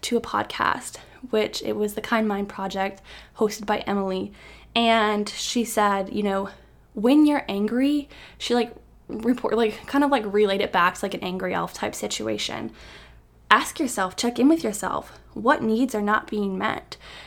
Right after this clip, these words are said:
And so it's really important to ask yourself, like, when you have that outward lash or when you have that outward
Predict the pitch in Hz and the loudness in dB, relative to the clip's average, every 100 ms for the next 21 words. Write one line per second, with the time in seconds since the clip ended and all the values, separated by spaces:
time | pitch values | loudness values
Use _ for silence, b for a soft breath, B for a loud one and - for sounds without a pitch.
0 | B - 240 - 240 226 226 220 - - | B 2 2 4 4 4 4 2 0 -14
1 | _ _ _ - - 247 220 233 277 302 | _ _ _ -12 -4 -4 -2 0 2 4
2 | 247 - 220 226 - 233 254 - 247 208 | 2 0 -2 -4 -2 -2 -2 -4 -6 -4
3 | 214 208 208 - - B B B 220 269 | -4 -4 -2 -6 -6 B B B 6 8
4 | 302 294 226 214 208 202 202 - 214 208 | 8 6 2 2 2 0 -8 0 4 4
5 | - 202 - 214 196 190 196 - - - | 4 2 4 0 -2 2 2 0 -4 -6
6 | - - 214 208 214 220 226 220 - - | -8 -6 -2 0 0 0 0 0 0 0
7 | 202 214 208 | 0 0 -6